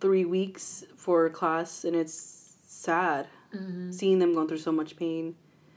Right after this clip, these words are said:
Speaker 1: seeing them, like, nobody's visiting them, all that.
Speaker 2: Mm-hmm.
Speaker 1: Why live? In my opinion, it,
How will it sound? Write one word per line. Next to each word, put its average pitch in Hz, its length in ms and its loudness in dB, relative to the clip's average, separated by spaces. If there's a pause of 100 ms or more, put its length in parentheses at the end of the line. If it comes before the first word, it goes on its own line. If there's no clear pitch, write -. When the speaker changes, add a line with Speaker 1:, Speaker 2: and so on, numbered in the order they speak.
(320)
Speaker 1:
seeing 185 240 2
them, 175 140 6
like, 160 120 4
nobody's 156 340 0
visiting 156 360 0
them, 151 360 -2 (500)
all 165 140 0
that. 160 340 -2 (680)
Speaker 2:
Mm-hmm. 202 380 -8 (260)
Speaker 1:
Why 170 260 0
live? 127 320 -6 (1500)
In 311 160 12
my 294 160 12
opinion, 156 640 0
it, 185 80 2